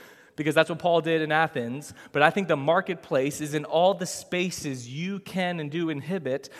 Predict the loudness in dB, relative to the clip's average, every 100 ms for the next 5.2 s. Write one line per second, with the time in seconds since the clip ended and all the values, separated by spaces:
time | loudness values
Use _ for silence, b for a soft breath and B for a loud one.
0 | B 2 4 4 6 8 8 4 -2 -6
1 | -6 -6 -6 -2 0 2 2 -2 -16 -20
2 | B B -6 -6 -2 -2 -2 -2 -2 -2
3 | -4 B B -4 0 2 2 0 0 -2
4 | -4 -6 -6 -8 -6 -6 -4 -4 -4 -6
5 | -8